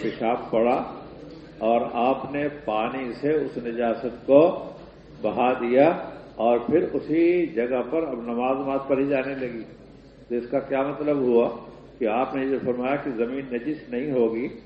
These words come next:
تو اس کا یہ مطلب نہیں کہ نجاست کے وقوع کے ساتھ اور اختلاط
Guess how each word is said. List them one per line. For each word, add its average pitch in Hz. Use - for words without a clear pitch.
تو 117
اس 113
کا 139
یہ 131
مطلب 131
نہیں 180
کہ 151
نجاست 120
کے 120
وقوع 151
کے 131
ساتھ 139
اور 127
اختلاط 139